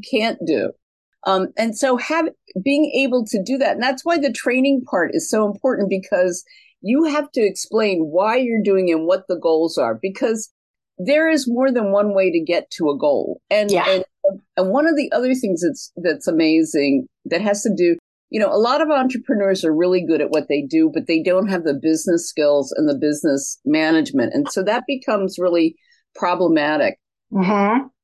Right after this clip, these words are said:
Speaker 1: And one of the things that I find in terms of, um, entrepreneurs is there's a difference between a work group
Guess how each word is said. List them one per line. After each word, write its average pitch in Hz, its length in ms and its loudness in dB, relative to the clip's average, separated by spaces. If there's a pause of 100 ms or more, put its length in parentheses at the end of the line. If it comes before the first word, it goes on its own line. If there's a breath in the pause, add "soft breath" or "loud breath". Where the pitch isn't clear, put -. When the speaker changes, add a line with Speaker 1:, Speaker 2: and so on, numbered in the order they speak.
Speaker 1:
And 190 140 2
one 220 160 2
of 269 80 2
the 269 120 2
things 220 240 -2
that 185 100 -2
I 175 100 2
find 170 340 2
in 160 140 2
terms 165 360 0
of, 151 220 0 (100)
um, 139 360 0 (1120)
entrepreneurs 180 840 0
is 135 260 0 (300 loud breath)
there's 302 240 0
a 330 120 2
difference 262 460 0
between 196 380 -2
a 160 80 4
work 165 440 0
group 175 400 2